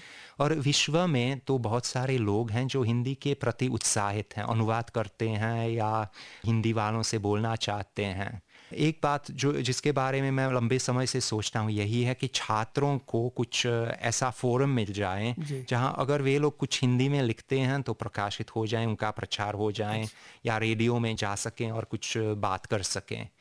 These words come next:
Speaker 1: यूरोप में तो कभी-कभी हिंदी क्लास में तो दस बीस लोग भी बैठते हैं, लेकिन जब वे हिंदी के स्नातक हो जाते हैं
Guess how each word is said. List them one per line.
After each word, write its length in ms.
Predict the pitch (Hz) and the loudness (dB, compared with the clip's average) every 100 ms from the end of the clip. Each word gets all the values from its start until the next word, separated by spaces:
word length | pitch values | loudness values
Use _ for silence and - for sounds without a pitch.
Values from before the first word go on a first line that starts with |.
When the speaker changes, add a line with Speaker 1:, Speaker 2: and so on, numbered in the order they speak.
| - - - - - | -20 -20 -20 -12 -2
Speaker 1:
यूरोप 360 | 104 127 127 127 | 2 2 2 0
में 100 | 131 | 0
तो 120 | 123 | 0
कभी-कभी 400 | 117 123 127 127 | 0 0 2 2
हिंदी 300 | 117 120 127 | 2 2 0
क्लास 380 | - 107 110 123 | -2 -2 -2 -4
में 100 | 120 | -2
तो 120 | 120 | -2
दस 240 | 110 110 | 0 -2
बीस 280 | 110 110 - | 0 -2 0
लोग 160 | 113 107 | -2 0
भी 120 | 113 | 0
बैठते 400 | 104 - - 101 | 0 -4 -6 -4
हैं, 300 | 92 110 127 - - - _ 117 | -2 -2 -4 -10 -20 -20 _ 0
लेकिन 440 | 113 117 147 151 - | 0 0 0 -2 -2
जब 280 | 127 123 127 127 123 120 113 | 0 0 2 2 2 2 0
वे 100 | 113 | 2
हिंदी 340 | 113 113 113 123 | 2 2 0 0
के 160 | 127 | -2
स्नातक 420 | - 110 104 127 - | -2 -2 -2 -4 -2
हो 100 | 110 | 0
जाते 360 | 104 98 - 110 | 2 0 0 -2
हैं 260 | 110 127 | -2 -4